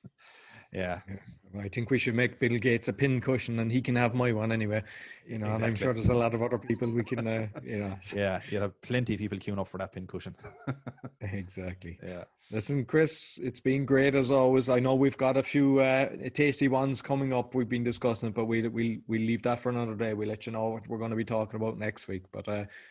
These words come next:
Speaker 2: thanks for, uh, joining me again this week.
Speaker 1: No worries. It's, it's a pleasure as always, Roy. And, um, yeah, we look forward to next week doing another one as well.
Speaker 2: Perfect. So you'll find, uh, my episodes on awakeningpodcast dot org,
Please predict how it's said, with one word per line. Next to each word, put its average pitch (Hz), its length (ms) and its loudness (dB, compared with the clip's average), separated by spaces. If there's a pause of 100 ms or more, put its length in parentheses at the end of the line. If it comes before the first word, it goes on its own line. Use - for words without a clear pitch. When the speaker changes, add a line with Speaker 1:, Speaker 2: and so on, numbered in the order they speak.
(120)
Speaker 2:
thanks 104 220 -4
for, 113 180 -4
uh, 110 160 -2 (380)
joining 104 320 -2
me 101 120 -2
again 95 280 -4
this 92 180 -12
week. - 280 -18
Speaker 1:
No 95 180 -4
worries. 101 320 -2
It's, 95 100 -10
it's - 180 -10
a 95 40 -14
pleasure 110 300 -2
as 101 60 -2
always, 107 300 2
Roy. 107 300 0
And, 92 220 -6
um, 92 340 -4
yeah, 101 220 -4
we 95 80 -16
look 101 140 -6
forward 101 260 -2
to - 80 -12
next 98 220 -8
week 98 140 -6
doing 95 160 -6
another 95 200 -4
one 95 140 -4
as 92 100 -8
well. 85 180 -10 (680)
Speaker 2:
Perfect. - 420 -18 (280)
So - 160 -6
you'll 113 280 -2
find, 113 380 -4
uh, 113 280 0 (240)
my 117 220 2
episodes 131 520 -2
on 120 200 0
awakeningpodcast 113 880 -2
dot 107 180 -2
org, 123 320 0